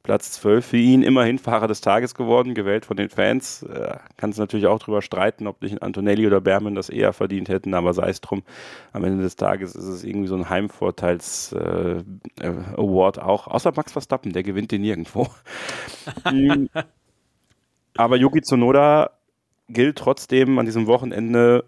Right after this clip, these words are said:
wahrscheinlich eher als Verlierer, eben weil er den Fehler gemacht hat, meiner Meinung nach,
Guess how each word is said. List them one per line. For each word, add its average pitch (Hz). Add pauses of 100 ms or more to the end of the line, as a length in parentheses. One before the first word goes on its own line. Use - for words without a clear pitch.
wahrscheinlich 110
eher 120
als 101
Verlierer, 98
eben 147
weil 117
er 131
den 113
Fehler 95
gemacht 90
hat, 87
meiner 90
Meinung 92
nach, 107